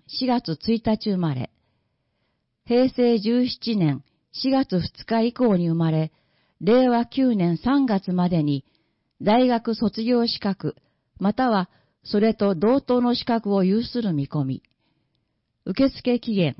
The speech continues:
三月二十三日月曜日。申し込み方法、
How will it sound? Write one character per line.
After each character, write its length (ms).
三 280
月 300
二 160
十 220
三 340
日 300
月 300
曜 260
日。 160
申 200
し 140
込 120
み 120
方 240
法、 340